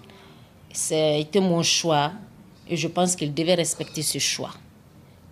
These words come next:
C'est ma famille, ils auraient dû me comprendre et, et ne pas me forcer à autre chose. Je,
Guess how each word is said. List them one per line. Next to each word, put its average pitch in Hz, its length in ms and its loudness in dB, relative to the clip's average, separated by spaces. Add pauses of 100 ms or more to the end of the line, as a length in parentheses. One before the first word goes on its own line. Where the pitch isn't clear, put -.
(200)
C'est - 220 -6
ma 175 180 -2
famille, 320 420 4
ils 147 220 -2
auraient 165 160 2
dû 190 140 -2
me 196 120 4
comprendre 196 520 0
et, 151 440 0 (580)
et 180 80 0
ne 170 120 4
pas 180 180 0
me 180 120 0
forcer 185 420 -2
à 180 100 2
autre 180 160 0
chose. 185 420 0
Je, 147 500 -4